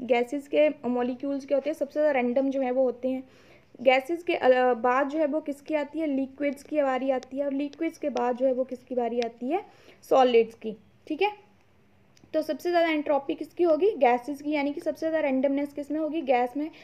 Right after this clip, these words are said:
Liquids में जो है वो होती है इंटरमीडिएट होती है, और solids में जो वो होती है मिनिमम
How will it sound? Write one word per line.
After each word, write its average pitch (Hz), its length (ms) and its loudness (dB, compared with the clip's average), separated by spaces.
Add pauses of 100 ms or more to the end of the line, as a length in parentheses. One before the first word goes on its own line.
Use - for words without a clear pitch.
(260)
Liquids 311 420 -2
में 330 160 0
जो 311 120 0
है 302 60 4
वो 294 100 0
होती 294 200 0
है 311 60 -2
इंटरमीडिएट 294 800 -2
होती 311 300 -6
है, 320 160 -4 (400)
और 240 320 4
solids 294 480 0
में 294 180 0
जो 277 120 -6
वो 269 100 2
होती 269 220 0
है 320 100 0
मिनिमम 302 500 -2